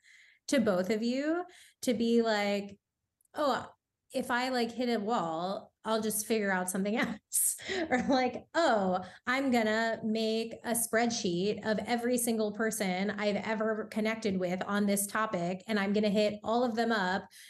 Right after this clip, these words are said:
No shame if people don't respond to me. I don't care if it doesn't work out. I'm gonna, like, get my nose in the room of every single person who I feel like I can learn from or network with or leverage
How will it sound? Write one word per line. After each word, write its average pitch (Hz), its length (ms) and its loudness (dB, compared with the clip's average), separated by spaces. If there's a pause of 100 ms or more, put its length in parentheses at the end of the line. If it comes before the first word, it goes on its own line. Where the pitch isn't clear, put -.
No 220 300 2
shame 240 320 0
if 240 140 -6
people 233 280 -2
don't 220 180 0
respond 208 500 0
to 220 60 0
me. 202 400 0 (260)
I 226 220 0
don't 240 240 2
care 233 260 2
if 226 100 -2
it 233 100 0
doesn't 226 320 -2
work 220 220 -2
out. 190 480 0 (320)
I'm 247 280 0
gonna, 240 220 0
like, 208 280 -2
get 214 220 -2
my 226 100 -2
nose 214 380 -2
in 220 80 -2
the 214 100 -2
room 208 460 0
of 190 160 -2
every 226 320 0
single 226 280 -2
person 214 360 -2
who 208 80 2
I 180 120 0
feel 180 160 -4
like 170 140 -4
I 170 80 -2
can 202 160 -2
learn 294 220 2
from 151 340 -2
or 220 160 2
network 240 460 0
with 170 260 -2
or 214 220 0
leverage 240 480 0